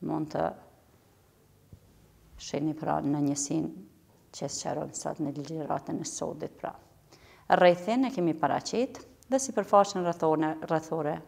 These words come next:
Këtë e kemi marrë pra nga inter-, interneti për me sqaru. Pra po shikoni se është rrethi, figura e rrethit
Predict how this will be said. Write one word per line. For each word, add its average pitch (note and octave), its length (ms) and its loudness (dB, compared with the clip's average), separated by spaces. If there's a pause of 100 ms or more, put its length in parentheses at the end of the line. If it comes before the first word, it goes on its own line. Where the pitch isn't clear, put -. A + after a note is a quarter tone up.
(640)
Këtë F3 240 2
e D3 60 -6
kemi D3 260 0
marrë C3+ 240 2
pra C#3 140 -2
nga C#3+ 180 0
inter-, F3 300 -6 (100)
interneti E3 640 -2 (720)
për A3+ 200 4
me G3 200 2
sqaru. D3+ 460 6 (1200)
Pra C#3+ 100 -2
po - 140 -10
shikoni F3+ 440 -2
se - 180 -2
është C#3+ 260 -2
rrethi, C#3+ 320 0
figura D#3 400 2
e G3 80 0
rrethit G3 380 -6